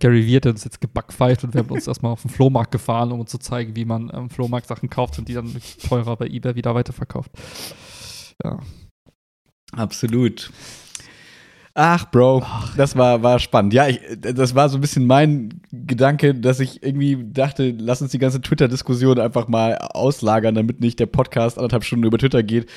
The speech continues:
Speaker 2: sondern dass es vielleicht was anderes geht. Aber im Nachhinein dachte ich mir, hm, wäre auch vielleicht interessant gewesen. Aber war auch schön, mal wieder so mit dir zu sprechen, ohne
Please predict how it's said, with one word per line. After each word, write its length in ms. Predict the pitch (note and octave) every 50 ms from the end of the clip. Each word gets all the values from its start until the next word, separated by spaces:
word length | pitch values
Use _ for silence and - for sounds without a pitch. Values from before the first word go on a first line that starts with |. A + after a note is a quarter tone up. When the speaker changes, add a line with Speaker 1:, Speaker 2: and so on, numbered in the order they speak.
| - - -
Speaker 2:
sondern 220 | - - A2 G#2+
dass 80 | A2+ A#2+
es 60 | A#2+
vielleicht 340 | - - A2+ G#2+ A2 - -
was 140 | - - -
anderes 320 | - A#2 A2 G#2+ G#2+ -
geht. 160 | - A2+ G2+
Aber 280 | F#2+ G#2+ G#2+ A2+ A#2 - - D#2+
im 100 | B2 A2
Nachhinein 320 | B2+ B2 C3 - D3+ C3+ B2
dachte 140 | C3 C3+ -
ich 60 | -
mir, 160 | C#3 C3+ C3+ - - - _ _ _ _ -
hm, 160 | D#4+ G#3 D#3+ - -
wäre 140 | - A2 A#2
auch 40 | A2+
vielleicht 180 | - B2 A#2
interessant 300 | A#2 A#2 - - C#3 B2+
gewesen. 380 | - - G2 F#2+ F#2+ F#2+ G2 - - - - - - _ _ _ -
Aber 400 | G2+ G2 G2 G2 F#2+ F#2+ G2 G2 _ _ _ _ _ _ _ _ _ _ _ _ _ _ -
war 140 | - F#2 F2
auch 60 | F2
schön, 220 | - - - G#2
mal 100 | G2+ F#2+
wieder 160 | F2+ F#2+ F#2 F2+
so 120 | F2+ G2
mit 160 | G2 F#2+ -
dir 80 | - -
zu 100 | - -
sprechen, 400 | - - - F2+ E2 - F2+ E2
ohne 400 | - G#2 G2+ G#2 G2+ F2+ F2